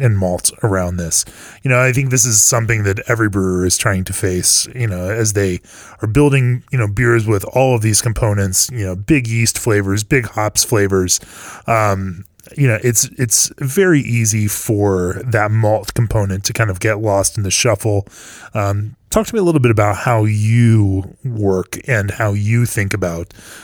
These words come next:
um, building that kind of character in malt without some of,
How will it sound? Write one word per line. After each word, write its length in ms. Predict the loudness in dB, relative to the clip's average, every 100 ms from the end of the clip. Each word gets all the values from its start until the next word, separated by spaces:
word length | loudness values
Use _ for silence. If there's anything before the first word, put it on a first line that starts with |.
| -10
um, 280 | -6 -4 -4
building 380 | 2 2 2 0
that 140 | -2
kind 160 | -2 -2
of 60 | -2
character 480 | 0 0 0 -2
in 80 | 0
malt 380 | 2 2 2 2
without 360 | 0 0 0 2
some 240 | 2 2
of, 420 | 2 2 0 -4